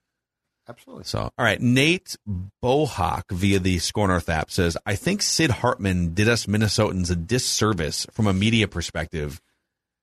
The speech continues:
Speaker 2: and it messed with multiple generations of fans. Thank you guys for keeping it real." So we, we touched briefly yesterday, can't remember if it was on Purple Daily or Mackey and Judd, on just the pushback that you get for demanding and cheering for excellence, that,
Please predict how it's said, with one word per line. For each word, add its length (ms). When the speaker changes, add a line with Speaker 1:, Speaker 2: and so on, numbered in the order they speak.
Speaker 2:
and 160
it 80
messed 420
with 160
multiple 540
generations 760
of 180
fans. 560
Thank 360
you 100
guys 300
for 120
keeping 340
it 120
real." 380
So 140
we, 260
we 140
touched 340
briefly 420
yesterday, 720
can't 140
remember 180
if 80
it 60
was 120
on 140
Purple 280
Daily 260
or 60
Mackey 340
and 160
Judd, 180
on 160
just 320
the 80
pushback 520
that 120
you 100
get 280
for 160
demanding 840
and 180
cheering 420
for 220
excellence, 540
that, 220